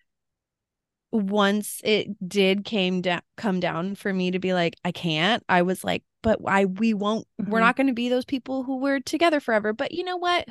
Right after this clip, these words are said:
Speaker 1: Who knows?
Speaker 2: Mm-hmm.
Speaker 1: Maybe down the road, Murray and I are gonna be, like, best fucking friends,
Speaker 2: Mm-hmm.
Speaker 1: and, which I really hope for. I fucking love that dude. Like,
Speaker 2: Yeah.
Speaker 1: but I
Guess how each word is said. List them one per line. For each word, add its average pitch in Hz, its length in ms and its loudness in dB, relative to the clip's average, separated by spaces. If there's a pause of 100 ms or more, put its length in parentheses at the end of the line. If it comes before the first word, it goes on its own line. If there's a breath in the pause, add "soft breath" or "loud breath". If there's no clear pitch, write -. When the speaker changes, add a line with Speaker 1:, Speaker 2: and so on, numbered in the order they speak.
Speaker 1:
Who 349 160 4
knows? - 420 -4 (140)
Speaker 2:
Mm-hmm. 202 160 0
Speaker 1:
Maybe 311 240 4
down 302 200 2
the 285 100 0
road, 240 320 2
Murray 233 300 0
and 240 100 -2
I 214 80 0
are 214 120 0
gonna 214 200 -4
be, 208 160 -4
like, 196 180 0
best 196 300 -4
fucking 185 320 -2
friends, 196 460 -4
Speaker 2:
Mm-hmm. 196 120 0
Speaker 1:
and, 180 480 -2 (140)
which 349 180 4
I 311 220 6 (100)
really 392 260 2
hope 302 300 -2
for. 240 220 2
I 208 160 2
fucking 320 360 -6
love 269 200 -6
that 208 240 -2
dude. 170 420 -2
Like, 214 180 2
Speaker 2:
Yeah. 240 400 4 (200)
Speaker 1:
but 254 120 -2
I 269 200 2